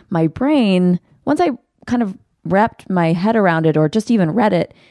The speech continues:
it felt so groundbreaking to me, so simple yet so groundbreaking. And actually later on in the episode, my guest mentioned something about a simple solution, and I say, "It always seems to be the most simple solution." And this is such a simple solution to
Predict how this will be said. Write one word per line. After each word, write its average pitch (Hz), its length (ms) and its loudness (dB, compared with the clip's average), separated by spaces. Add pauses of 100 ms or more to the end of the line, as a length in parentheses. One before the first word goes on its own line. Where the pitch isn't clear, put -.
(440)
it 190 200 0
felt - 280 -2
so 220 160 0
groundbreaking 165 640 -2
to - 120 -4
me, 147 260 0
so - 180 -2
simple 196 380 0
yet 147 160 -2
so 165 140 -2
groundbreaking. 156 600 -2
And 156 80 -2
actually 160 300 -2
later 185 320 0
on 160 160 0
in 151 80 -2
the 151 80 -2
episode, 165 580 -2 (260)
my 170 140 2
guest 160 420 0 (160)
mentioned 160 360 -2
something 156 580 -4
about 151 340 -2
a 151 60 -4
simple 160 280 -2
solution, 160 540 -2
and 156 140 -2
I 156 60 0
say, 156 300 -2
"It 156 80 -2
always 170 260 0
seems 262 320 -2
to 190 100 -4
be 160 160 0
the 151 120 -2
most 151 260 -4
simple 165 240 -2
solution." - 640 -4 (160)
And 208 160 -2
this 240 240 -4
is 208 120 -4
such 226 300 -4
a 214 60 -2
simple 190 300 -4
solution 180 600 -2 (600)
to 175 640 2